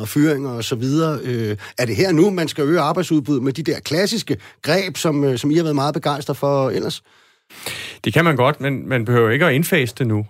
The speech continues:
Speaker 2: Altså, det, sådan som jeg forstår, øh, forståelsespapiret, øh, så, øh, sk-, øh, der behø-, altså, det, der også står, det er, at det behøver ikke at,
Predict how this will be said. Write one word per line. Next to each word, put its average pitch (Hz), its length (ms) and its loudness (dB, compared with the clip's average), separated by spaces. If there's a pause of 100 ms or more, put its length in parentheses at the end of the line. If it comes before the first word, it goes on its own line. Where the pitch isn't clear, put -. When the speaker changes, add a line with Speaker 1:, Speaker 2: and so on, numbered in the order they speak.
Speaker 2:
Altså, 117 280 2 (280)
det, 131 100 -2
sådan 160 160 2
som 151 120 4
jeg 170 120 2
forstår, 156 460 0
øh, 120 100 -4
forståelsespapiret, 120 920 -2 (380)
øh, 104 280 0
så, 139 160 0
øh, 135 500 4
sk-, - 400 -8
øh, - 360 -2 (180)
der 127 60 4
behø-, 139 280 0
altså, 117 160 -4
det, 170 140 4
der 180 60 6
også 147 180 4
står, 131 200 0
det 127 120 -4
er, 120 40 0
at 120 60 -4
det 127 80 -6
behøver 135 200 2
ikke 156 140 2
at, 131 80 2